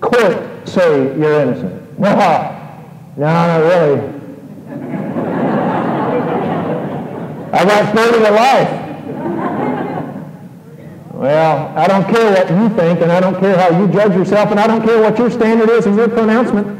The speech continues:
and your omniscience of who you are. What does the judge say? The judge said, "I was innocent, humanly speaking,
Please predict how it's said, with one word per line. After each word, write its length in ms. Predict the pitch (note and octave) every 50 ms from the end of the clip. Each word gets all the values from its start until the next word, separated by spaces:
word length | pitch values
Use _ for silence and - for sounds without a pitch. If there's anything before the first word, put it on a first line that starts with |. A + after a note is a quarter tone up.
| - - -
and 160 | E3 E3+ F3+ G3
your 340 | A3 A#3 A#3 A#3+ A#3 - - - - - - -
omniscience 520 | G#3+ A3 G#3+ A3 B3 A#3+ B3 A#3 G#3+ -
of 100 | A3 F#3
who 160 | G#3+ A#3 A#3+ A3+
you 160 | A3+ G#3+ G#3
are. 340 | A#3 C4+ A3 C#3 A2 G2 - - - - - -
What 120 | E3+ A3
does 100 | A#3+ G3
the 80 | F3+ F#3+
judge 300 | D3+ E3 A3 A#3 G3+ F3
say? 280 | A3 E3 C3+ - - - - - - - - - - - - - - - - - - -
The 100 | - E3 C#3+ A#2
judge 360 | A2+ D3+ G#3 A#3+ B3 G3 D3+
said, 440 | - - D#3+ D3 C3 B2+ - B2+ B2 - - - - -
"I 180 | - D#3 F3+ F#3
was 180 | D#3+ B2+ G#2
innocent, 340 | C#3 D#3+ E3+ - - - - - - - - - - - - - - - -
humanly 340 | - C#3 D3+ D3+ D3+ D#3 D3+
speaking, 380 | D3+ D3+ D3+ E3 F3 E3 F3+